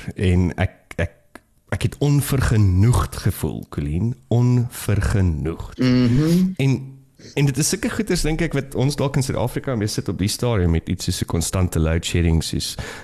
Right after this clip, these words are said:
Speaker 1: wat jy praat van water. Gelukkig het ek op die stadium water, ehm, vir nou. Maar dit maak 'n mens ongelukkig.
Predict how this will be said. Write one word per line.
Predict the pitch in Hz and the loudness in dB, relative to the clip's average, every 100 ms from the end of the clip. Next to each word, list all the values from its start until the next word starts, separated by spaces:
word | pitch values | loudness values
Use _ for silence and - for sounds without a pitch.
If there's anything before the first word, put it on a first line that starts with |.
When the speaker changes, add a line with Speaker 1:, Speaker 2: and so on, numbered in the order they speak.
| - | -4
Speaker 1:
wat | 95 85 | 0 2
jy | 85 | 0
praat | 87 87 - | 0 -2 0
van | 80 76 | 0 2
water. | 87 85 - 85 | 0 0 0 0
Gelukkig | - 85 67 - - | 0 -2 -2 -2 -4
het | - | -4
ek | 85 - | -4 -2
op | 76 | -4
die | 76 | -4
stadium | - 87 73 80 71 | -4 -2 0 0 -2
water, | 78 87 - 90 - - - - - - | -2 -2 0 -2 -2 -10 -16 -18 -14 -2
ehm, | 87 76 - - | 0 0 -2 -6
vir | - 80 | -4 -2
nou. | 71 57 92 113 - - - - - | -2 0 2 0 -2 -20 -20 -20 -6
Maar | - 101 98 95 - - - - _ 78 - | 0 2 4 2 -2 -10 -20 -20 _ -8 -4
dit | 104 147 147 | -4 0 0
maak | 127 - | 0 0
'n | |
mens | 185 160 | -2 0
ongelukkig. | 143 143 117 143 - - - | -2 0 0 -2 -4 -8 -14